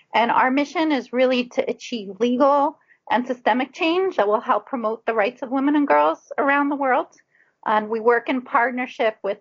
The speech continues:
local grassroots groups, activists, parliamentarians who are progressive to really protect the rights of women and girls. And we use international and regional law primarily to do that.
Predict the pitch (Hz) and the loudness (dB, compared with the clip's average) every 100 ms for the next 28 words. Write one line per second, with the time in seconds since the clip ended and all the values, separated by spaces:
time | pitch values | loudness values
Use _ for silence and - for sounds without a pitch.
0 | _ 220 240 254 277 240 226 226 226 - | _ -4 -2 0 2 2 2 2 0 -4
1 | 269 262 _ - 294 294 277 - _ _ | -14 -14 _ -12 -6 -6 -6 -10 _ _
2 | _ - 233 240 247 240 247 233 240 _ | _ -2 0 0 -2 -2 0 0 -2 _
3 | _ _ _ - 269 277 285 277 302 285 | _ _ _ -2 0 0 -2 -2 0 0
4 | 302 302 285 - 320 285 285 - 285 277 | 0 -2 -2 -2 0 2 0 0 0 0
5 | 277 _ _ _ 262 254 269 254 214 262 | -4 _ _ _ -4 0 0 -2 -8 -6
6 | 247 - - _ _ - 208 190 190 190 | -6 -8 -20 _ _ -6 -2 -2 -4 -8
7 | 196 190 180 170 160 156 - _ _ 185 | -8 -8 -6 0 0 0 -6 _ _ -6
8 | 214 214 196 254 214 - 202 180 - 190 | -2 0 0 -4 -2 0 2 0 -2 -4
9 | 185 190 - 175 190 190 185 170 170 165 | -2 -2 -4 -8 -8 -6 -4 0 2 0
10 | - _ _ _ - 233 190 175 180 - | -4 _ _ _ -4 0 0 0 -2 -8
11 | - - - - | -14 -10 -10 -10